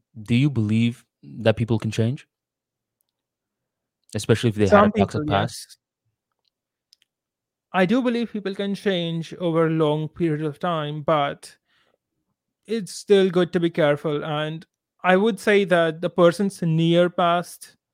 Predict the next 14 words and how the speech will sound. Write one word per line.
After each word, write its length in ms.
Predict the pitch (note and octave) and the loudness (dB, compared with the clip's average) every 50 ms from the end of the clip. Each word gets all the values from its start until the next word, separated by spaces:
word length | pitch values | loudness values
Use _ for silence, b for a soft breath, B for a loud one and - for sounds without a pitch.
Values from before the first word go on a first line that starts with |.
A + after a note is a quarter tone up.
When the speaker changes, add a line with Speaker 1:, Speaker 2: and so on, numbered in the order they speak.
| _ _ _ _ _ _ _ - | _ _ _ _ _ _ _ -2
Speaker 2:
like, 120 | F#3 F3 | -2 2
the 100 | E3 G3+ | 4 4
last 320 | G3 F3 F3+ F#3+ F3+ - - | 6 6 6 4 2 0 -2
two 140 | G3 F#3+ F#3 | -2 -2 0
years, 600 | F#3 F3+ E3 C#3+ C3+ C#3 D#3+ F3 E3 - - _ _ _ _ _ _ _ _ _ _ _ _ _ _ | 0 2 2 2 0 -2 -4 -8 -12 -16 -20 _ _ _ _ _ _ _ _ _ _ _ _ _ _
are 220 | F3+ F3 F3 F3 F3 | 2 4 4 4 4
more 180 | F3 F3+ F3+ | 4 2 4
relevant 460 | E3+ F3 E3 E3+ F3 F3 F3 E3 D#3+ | 4 4 4 2 2 2 2 2 2
than 220 | D#3+ D#3+ D#3 D#3 D#3 | 0 0 -2 -2 -2
their, 240 | D#3 D3+ D3 D3 D3 | -4 -4 -4 -6 -6
say, 340 | - - D#3+ D3 C#3+ D3 D3 _ _ _ _ _ _ _ - | -8 -8 -8 -8 -8 -10 -12 _ _ _ _ _ _ _ -2
ten 180 | F#3 F3 E3+ | 0 0 0
years 280 | E3+ E3+ E3 E3 D#3 C#3+ | 0 0 0 0 -2 -4
ago. 420 | D#3+ D3 C#3+ C3+ C3+ C#3 C#3+ - | -6 -6 -6 -6 -8 -10 -12 -16